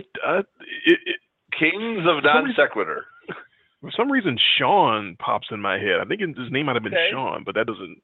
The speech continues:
Speaker 1: that doesn't he-, uh, out him at, at all. There's so many people named Sean, so that doesn't really do any, do it, make
Speaker 2: Yeah,
Speaker 1: any
Speaker 2: oh, yeah,
Speaker 1: difference.
Speaker 2: Sean.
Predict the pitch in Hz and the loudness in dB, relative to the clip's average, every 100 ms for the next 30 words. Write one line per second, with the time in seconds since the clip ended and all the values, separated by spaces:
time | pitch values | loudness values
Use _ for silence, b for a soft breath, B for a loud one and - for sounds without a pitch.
0 | _ _ _ _ _ 120 120 107 98 113 | _ _ _ _ _ -2 -2 -4 -8 -10
1 | - 110 92 90 _ _ _ 110 117 107 | -4 -2 -2 -4 _ _ _ 0 2 0
2 | 101 104 98 101 104 101 92 95 107 117 | 2 4 4 4 4 4 2 -2 -6 -10
3 | 104 143 117 101 - 113 95 90 - 107 | -8 -6 -6 -6 -8 -10 -8 -8 -10 -8
4 | 78 - 87 82 92 82 - - - 87 | -10 -6 -6 -8 -10 -14 -16 -18 -20 -20
5 | - _ _ _ _ _ _ - - 156 | -20 _ _ _ _ _ _ -20 -10 -6
6 | 143 143 185 170 175 117 - - 143 139 | -2 4 6 6 6 4 2 -2 -2 0
7 | 107 | -2